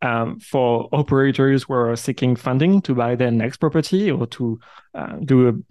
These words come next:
get a bit of funding. Uh, I find that basically there are fantastic operators who are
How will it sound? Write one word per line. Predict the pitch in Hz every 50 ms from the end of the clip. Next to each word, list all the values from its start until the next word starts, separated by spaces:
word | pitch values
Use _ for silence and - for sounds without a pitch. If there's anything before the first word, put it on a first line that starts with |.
| - 135
get | - 131 123
a | -
bit | 123 127 113
of | 123 117
funding. | - 123 123 127 160 175 185 185 175 -
Uh, | 127 113 110 117 -
I | - 123 117
find | 117 - 127 123 120
that | 110
basically | - 117 110 117 113 127
there | 120 120
are | 110
fantastic | 107 - 135 127 120 131 131 - - 143
operators | - 156 - - 139 139 135 175 185 180
who | 147 123 123
are | 117 113 110